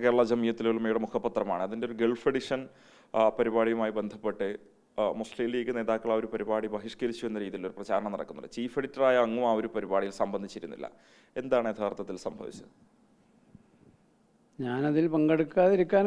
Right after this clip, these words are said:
Speaker 2: കാരണം സുപ്രഭാതം ഇപ്പം അടുത്ത കുറച്ച് കാലമായിട്ട് അതിൻ്റെ പ്രഖ്യാപിത രീതിയിലും വഴിയിലും നിന്നൊക്കെ ചെറിയൊരു മാർഗഭ്രംശം സംഭവിച്ചുകൊണ്ടിരിക്കുന്ന രീതിയിലാണുള്ളത്.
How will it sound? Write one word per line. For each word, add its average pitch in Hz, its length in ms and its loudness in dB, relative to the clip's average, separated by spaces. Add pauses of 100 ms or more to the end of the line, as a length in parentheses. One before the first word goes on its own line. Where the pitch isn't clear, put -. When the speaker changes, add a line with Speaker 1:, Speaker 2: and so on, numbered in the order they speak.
(120)
Speaker 2:
കാരണം 185 340 6
സുപ്രഭാതം 170 540 8
ഇപ്പം 190 180 6 (240)
അടുത്ത 170 300 -2
കുറച്ച് 180 280 4
കാലമായിട്ട് 180 440 6 (1120)
അതിൻ്റെ 147 320 6 (1160)
പ്രഖ്യാപിത 160 580 6 (1160)
രീതിയിലും 160 600 6
വഴിയിലും 156 480 4
നിന്നൊക്കെ 151 340 0 (100)
ചെറിയൊരു 147 480 4 (400)
മാർഗഭ്രംശം 151 840 2 (100)
സംഭവിച്ചുകൊണ്ടിരിക്കുന്ന 151 760 0 (100)
രീതിയിലാണുള്ളത്. 117 580 -2